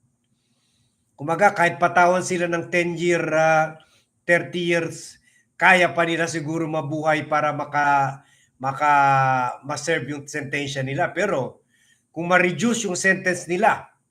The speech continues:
dahil, ah, nag-testify sila laban kay Duterte, nag, ah, I C C witness sila, eh,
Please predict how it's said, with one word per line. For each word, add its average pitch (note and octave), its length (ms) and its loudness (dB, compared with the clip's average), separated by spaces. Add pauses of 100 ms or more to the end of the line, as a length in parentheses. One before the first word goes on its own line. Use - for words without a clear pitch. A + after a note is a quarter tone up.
(680)
dahil, E3 560 2
ah, D3+ 560 4 (240)
nag-testify E3 720 -4
sila D#3 320 -4
laban D#3 320 0
kay D3+ 240 -8
Duterte, C#3+ 640 -4
nag, C3+ 320 -6
ah, C#3+ 160 -2
I D3 80 -8
C D3 160 -14
C C#3 320 -10 (320)
witness D#3+ 480 -6
sila, B2 320 -6 (480)
eh, D#3+ 480 -2